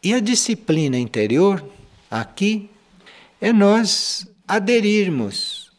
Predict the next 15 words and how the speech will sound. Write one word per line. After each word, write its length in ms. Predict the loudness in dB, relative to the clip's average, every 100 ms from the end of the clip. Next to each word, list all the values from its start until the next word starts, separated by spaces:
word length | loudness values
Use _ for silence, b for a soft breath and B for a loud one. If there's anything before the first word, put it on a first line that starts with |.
| _
espontaneamente 1120 | 0 0 0 0 2 0 0 0 0 0 0
a 40 | -2
estes 360 | -2 -4 -4
ritmos. 960 | -2 -4 -4 -8 -8 -10 -14 -16 -18 -20 b b b b
Porque 220 | -10 -4 -4
isto 220 | -2 -2
tudo 280 | -2 -2 -4
cria 320 | -4 -2 0
um 100 | -2
ritmo 600 | -4 -6 -4 -4 -2 0
em 80 | 0
nós, 680 | 0 0 -2 -4 -4 -8 -16 _ b b b b
estes 400 | -2 0 -2 -4
raios 540 | -2 -2 0 0 -2 -4
todos, 760 | 2 2 2 -4 -8 -10 -14